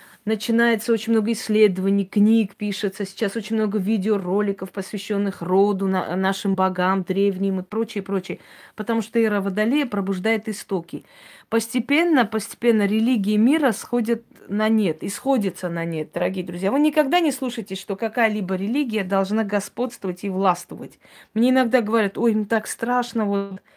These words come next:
религии, вот какая-нибудь религия начнёт властвовать над другим,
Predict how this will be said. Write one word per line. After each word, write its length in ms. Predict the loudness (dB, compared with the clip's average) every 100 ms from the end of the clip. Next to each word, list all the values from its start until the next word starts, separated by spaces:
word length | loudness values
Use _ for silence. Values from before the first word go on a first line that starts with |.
| _ _ _ _ _ _ _ _ _ -20 -12
религии, 560 | -4 -2 0 0 0 -2
вот 180 | -2
какая-нибудь 640 | -6 -4 0 0 0 -2 -2
религия 440 | -2 0 0 0
начнёт 420 | 0 -2 -4 -4
властвовать 440 | -2 -2 -2 -8 -6
над 120 | -6
другим, 460 | -4 -4 0 -2